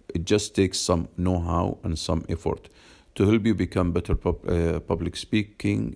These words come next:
at public speaking, we'll take a look at these four areas. One, writing the speech. Two, overcoming a fear s-,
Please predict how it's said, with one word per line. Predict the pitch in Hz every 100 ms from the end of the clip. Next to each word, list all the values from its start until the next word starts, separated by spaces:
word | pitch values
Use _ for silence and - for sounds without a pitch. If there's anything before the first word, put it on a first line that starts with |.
| - -
at | 85 -
public | 90 85 85 -
speaking, | - 107 110 113 113 - - - -
we'll | 98 87
take | - 110 107 - -
a | 90
look | 87 92 -
at | - 85
these | 85 90 85
four | - 85 85 -
areas. | 90 82 80
One, | - 92 107 -
writing | 92 95 98 101
the | 92
speech. | 87 - 101 104 - _ _
Two, | - 95 101 -
overcoming | 85 85 - 92 90 -
a | 104
fear | - 92
s-, | - -